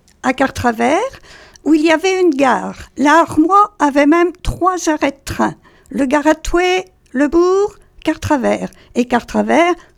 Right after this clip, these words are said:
à cause des fours à chaud, parce qu'il fallait apporter le charbon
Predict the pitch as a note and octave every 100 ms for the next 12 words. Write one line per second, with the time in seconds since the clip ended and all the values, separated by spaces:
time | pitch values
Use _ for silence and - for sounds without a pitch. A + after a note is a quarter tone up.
0 | _ - C#4 - F#4+ E4 B3+ A#3+ - G3+
1 | G#3 - D4 F#4 - _ _ - - -
2 | C#4+ - - - D4 C#4 - - C4+ C#4
3 | C4+ C4+ C4+ C4+ - - - C#4 D4 C#4
4 | - C4+ - B3+ - A3